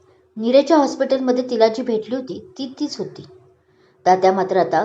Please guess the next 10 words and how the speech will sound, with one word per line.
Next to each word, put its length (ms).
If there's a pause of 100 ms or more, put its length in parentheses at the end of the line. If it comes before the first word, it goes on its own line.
हट्टाला 320
पेटले 280
होते 440
रणवीरच्या 500
लग्नासाठी, 580 (640)
कारण 260
दीपा 300
घर 180
सोडून 320
गेली 300